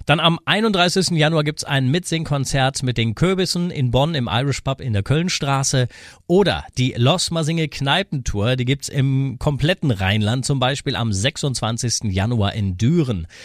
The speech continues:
oder am zweiten Februar in Brühl. Es gibt da ganz, ganz viele Termine, die findet ihr in unserer Freizeittipps-Übersicht bei uns auf Instagram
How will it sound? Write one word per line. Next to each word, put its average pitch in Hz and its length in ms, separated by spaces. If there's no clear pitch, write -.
oder 123 180
am 110 160
zweiten 113 480
Februar 110 460
in 98 180
Brühl. 147 440
Es - 60
gibt 120 180
da 117 100
ganz, 151 320
ganz 175 220
viele 170 280
Termine, 143 520
die 117 80
findet 120 320
ihr 104 200
in 147 160
unserer 117 440
Freizeittipps-Übersicht 131 1400
bei 120 80
uns 110 160
auf 110 100
Instagram 80 600